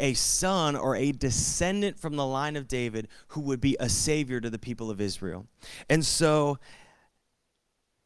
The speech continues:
they've been waiting since Second Samuel seven eleven through fourteen, when the promise was made, waiting for God to raise up a descendant of David. And this son of David would bring hope,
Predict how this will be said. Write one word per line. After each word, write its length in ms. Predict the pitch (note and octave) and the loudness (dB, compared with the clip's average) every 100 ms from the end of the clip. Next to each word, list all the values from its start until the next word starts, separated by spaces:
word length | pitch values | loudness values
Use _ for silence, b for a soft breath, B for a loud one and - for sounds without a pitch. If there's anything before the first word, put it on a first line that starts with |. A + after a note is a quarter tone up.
| - | -14
they've 240 | C3 E3 D#3+ | 4 4 6
been 300 | D#3+ C#3+ C#3 | 6 6 6
waiting 600 | G#3 B3 G#3 C#3+ C#3 C#3 | 6 6 4 4 4 2
since 500 | - D#3+ D3 - - | 4 4 4 0 -2
Second 600 | - - - G3 G#3+ G#3+ | 0 2 2 2 0 0
Samuel 580 | - - F#3 F#3+ F#3 D#3 | 0 2 4 6 6 4
seven 440 | - - F3+ F#3 | 4 6 6 6
eleven 540 | F3 D3 D3+ F3 F3+ F3 | 4 2 2 2 2 0
through 180 | D#3+ D3+ | 0 0
fourteen, 600 | E3+ F3+ - G3 G#3 F3 | 2 2 2 -2 2 2
when 100 | D#3 | 2
the 80 | C#3 | 2
promise 440 | C#3+ F3 F3+ D3+ | 2 2 2 6
was 160 | C#3 C3+ | 4 4
made, 420 | E3+ F3+ C#3 C#3+ B B | 2 4 4 2 B B
waiting 500 | B2+ D#3+ G#3 A3+ F3+ | 4 6 8 8 6
for 180 | E3 D#3 | 2 0
God 400 | C3+ F#3 F3 D#3 | 4 4 4 6
to 100 | D#3+ | 6
raise 300 | C#3+ D#3 C#3+ | 6 4 6
up 200 | D#3+ D3+ B B | 4 2 B B
a 100 | - | 0
descendant 540 | C3+ C3 A#2 A2+ B2+ - | 2 2 2 2 0 0
of 160 | - D#3 | 0 4
David. 340 | E3 G#3 D3 | 6 6 6
And 220 | - C#3 D3 | 4 2 4
this 160 | F#3+ | 4
son 580 | - - - E3+ E3+ F#3+ | 4 4 4 4 4 4
of 300 | - F#3+ F3 | 2 0 4
David 480 | D#3 C3 B2 D3 D3+ B B | 6 8 8 6 2 B B
would 200 | D3+ D3 | 4 6
bring 440 | B2 D3 D3 C#3+ C3 - | 6 6 6 4 0 2
hope, 420 | - D3+ D#3+ | 6 8 6